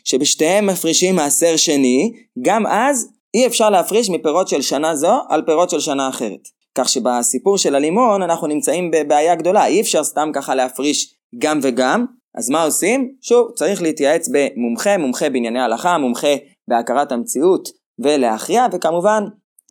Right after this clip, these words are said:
תמיד עדיף לשאול ולמצוא פתרון מתאים לפני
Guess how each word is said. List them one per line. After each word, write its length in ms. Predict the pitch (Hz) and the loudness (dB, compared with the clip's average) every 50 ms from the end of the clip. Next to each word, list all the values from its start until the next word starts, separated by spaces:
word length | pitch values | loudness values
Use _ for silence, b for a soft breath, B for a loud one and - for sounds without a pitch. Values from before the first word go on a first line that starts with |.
| - - | -8 -4
תמיד 320 | 123 123 160 185 185 - | -2 0 2 2 2 2
עדיף 320 | - 120 131 165 165 - - | 2 2 2 0 -2 -2 -2
לשאול 520 | 123 127 127 - - - 175 175 156 165 156 135 | -2 0 0 0 0 2 2 2 2 2 2 2
ולמצוא 460 | 131 131 127 123 - 165 160 151 135 - | 0 0 0 0 0 2 2 2 2 0
פתרון 400 | - 127 - 127 120 156 160 147 | -2 -4 -2 0 0 0 0 -2
מתאים 500 | 143 135 - 180 190 170 165 175 175 170 b b b b b | -2 -2 -2 -2 -2 -2 -2 -2 -4 -6 b b b b b
לפני 680 | 131 135 139 135 - - 143 165 196 196 175 165 170 | -2 0 0 0 -2 -2 0 2 2 4 2 2 0